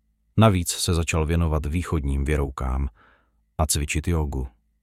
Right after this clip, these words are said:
To bylo něco, na co neměl ve svém bývalém hektickém životě nikdy čas. Nasoukal se do tmavozelené bundy,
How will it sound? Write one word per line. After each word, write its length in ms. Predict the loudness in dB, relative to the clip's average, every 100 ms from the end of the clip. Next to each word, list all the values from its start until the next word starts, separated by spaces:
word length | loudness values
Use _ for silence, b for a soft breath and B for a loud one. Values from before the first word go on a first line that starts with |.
| _ _ _ _ _ _ _ _ _
To 100 | -2
bylo 220 | 2 4 6
něco, 380 | 6 4 4
na 100 | 4
co 180 | 4 4
neměl 400 | 6 6 6 4
ve 80 | 0
svém 360 | 0 2 2 2
bývalém 480 | 0 2 2 2
hektickém 640 | 2 0 -2 -4 -2 -2 0
životě 380 | 0 -2 -2 -2
nikdy 280 | 0 0 -2
čas. 440 | -6 -6 -8 -8 _ _ _ _ _ _ _ _ _ _ _
Nasoukal 580 | 4 8 8 8 6 4
se 180 | 2 2
do 120 | 2
tmavozelené 800 | 4 4 4 2 2 2 4 2
bundy, 480 | 4 4 2 0